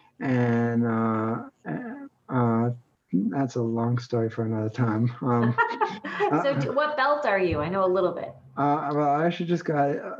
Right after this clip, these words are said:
Speaker 1: to promote to my low green belt last night, yesterday.
Speaker 2: Very nice.
Speaker 1: Last night, Jimmy.
Speaker 2: Congratulations.
Speaker 1: <laughs>
Speaker 2: Congratulations. That's a big deal.
Speaker 1: Thanks. And,
Speaker 2: Mm-hmm.
Speaker 1: uh, so I got,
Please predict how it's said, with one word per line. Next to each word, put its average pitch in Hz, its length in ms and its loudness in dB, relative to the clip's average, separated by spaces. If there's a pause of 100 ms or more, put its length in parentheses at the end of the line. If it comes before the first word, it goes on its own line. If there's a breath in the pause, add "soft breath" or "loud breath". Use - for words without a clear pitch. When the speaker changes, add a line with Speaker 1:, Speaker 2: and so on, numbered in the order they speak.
Speaker 1:
to 156 240 0
promote 135 460 2
to 143 100 -2
my 131 200 2
low 131 220 2
green 131 320 2
belt 120 260 -2
last 120 300 -2
night, 120 240 -2 (260)
yesterday. 135 340 0
Speaker 2:
Very 104 280 -2
nice. 165 360 -2
Speaker 1:
Last - 180 -2
night, 135 180 2
Jimmy. 190 140 -4
Speaker 2:
Congratulations. 185 920 0
Speaker 1:
<laughs> - 80 -16
Speaker 2:
Congratulations. 359 880 0
That's 208 160 -4
a 220 40 -8
big 220 180 -6
deal. - 240 -4 (160)
Speaker 1:
Thanks. 143 380 0 (220 loud breath)
And, 131 320 2
Speaker 2:
Mm-hmm. 123 300 2
Speaker 1:
uh, 120 60 0 (460 loud breath)
so 143 200 0
I 131 200 2
got, 131 280 0